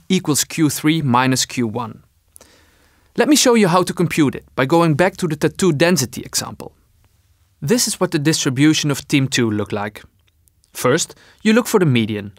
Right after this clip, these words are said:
or, in other words, Q two. That's easy. It's the middle value. That's fifteen. You find Q one by looking for the middle value of the values on the left side of the median. That's here, eight point seven.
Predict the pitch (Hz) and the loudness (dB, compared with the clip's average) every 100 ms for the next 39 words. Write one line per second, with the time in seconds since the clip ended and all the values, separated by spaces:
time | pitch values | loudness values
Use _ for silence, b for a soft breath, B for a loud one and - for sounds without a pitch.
0 | _ _ 113 123 151 - - 123 113 110 | _ _ 0 2 0 -6 -6 -2 -2 0
1 | 123 160 - - - 190 156 - 110 - | 0 0 -4 -8 -6 0 0 0 -6 -8
2 | _ _ _ _ _ _ _ - 254 110 | _ _ _ _ _ _ _ -2 0 -2
3 | 104 104 - B B B - - 151 143 | -6 -10 -16 B B B -4 0 2 4
4 | 143 127 104 107 107 - _ - 214 - | 4 2 -4 -8 -14 -20 _ -4 -2 0
5 | 180 - 110 101 - _ _ _ _ _ | 0 0 -6 -6 -12 _ _ _ _ _
6 | _ - b b b b b - 180 226 | _ -20 b b b b b -4 -2 2
7 | 214 - 190 151 117 151 208 B B - | 0 0 0 0 2 -2 -4 B B 0
8 | 170 180 240 247 - 160 139 143 233 156 | 2 2 2 0 2 2 4 4 4 2
9 | 113 110 117 - - 117 113 123 165 - | 0 -2 -2 -4 -4 -2 0 0 0 -2
10 | - 143 127 151 - - 185 151 147 120 | -2 0 2 0 0 0 0 0 -2 -2
11 | 113 107 107 110 _ _ _ _ - 226 | -2 -4 -8 -12 _ _ _ _ -2 0
12 | - 110 110 b b b b - 196 - | 2 -2 -4 b b b b 0 0 2
13 | 160 143 - 107 - | 0 2 -2 -4 -10